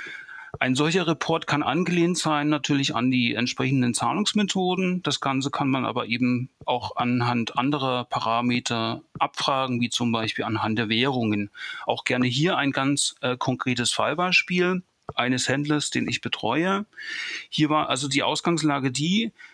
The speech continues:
dass ein Händler für sein nachgelagertes Warenwirtschaftssystem automatisierte Reports pro Wocheneinheit benötigte, dahingehend,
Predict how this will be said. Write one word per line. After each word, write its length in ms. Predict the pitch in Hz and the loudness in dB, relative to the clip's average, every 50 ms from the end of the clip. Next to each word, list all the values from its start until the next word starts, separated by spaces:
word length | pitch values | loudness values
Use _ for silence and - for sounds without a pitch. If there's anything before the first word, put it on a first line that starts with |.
| _ _ | _ _
dass 180 | - 143 135 - | -2 -2 -2 0
ein 160 | 135 135 131 | 0 0 2
Händler 680 | 135 139 143 151 175 165 - - 165 160 165 170 165 - _ _ | 2 2 2 2 0 0 0 2 2 2 2 0 -2 -6 _ _
für 120 | - - 127 | -4 -2 0
sein 160 | 127 143 135 | 0 2 2
nachgelagertes 680 | 135 139 143 - - 147 131 127 131 131 127 135 135 - | 2 0 0 -2 0 0 0 0 0 0 -2 -2 -2 0
Warenwirtschaftssystem 1200 | 127 123 123 127 123 123 131 - - 156 - - - - - - - - 151 147 143 147 147 143 - _ _ _ - | 0 0 0 0 0 0 0 0 -2 -2 -2 -2 -4 -2 -4 -4 -2 0 0 2 2 2 0 0 -4 _ _ _ -4
automatisierte 960 | - 127 123 - 151 135 127 123 123 139 123 - - 147 147 151 160 147 - _ - - | -2 -2 0 2 2 2 2 2 0 0 -2 2 2 2 2 2 0 -2 -4 _ -6 -2
Reports 600 | - 151 143 - - 147 139 135 - - - - _ _ _ _ _ - | -2 -2 -2 -2 -2 -2 -2 -2 -2 -6 -6 -6 _ _ _ _ _ -12
pro 360 | - - 110 113 110 113 - _ _ | -6 -4 -2 -2 -2 -4 -6 _ _
Wocheneinheit 800 | - 117 123 - - 185 - - 151 160 147 151 147 143 135 _ | -2 -2 -2 0 0 -2 -2 -2 -2 0 0 0 -2 -2 -4 _
benötigte, 1000 | - 139 131 127 131 135 131 147 151 147 - - - - _ _ - 143 143 139 - - 151 - - - - - - | -2 0 2 2 2 2 2 0 0 0 -4 -10 -12 -12 _ _ -2 0 0 0 -2 -8 -12 -10 -10 -12 -12 -10 -2
dahingehend, 720 | - 135 131 139 156 160 151 143 - 143 139 139 147 143 | -2 0 0 2 2 2 2 2 2 2 2 2 0 -2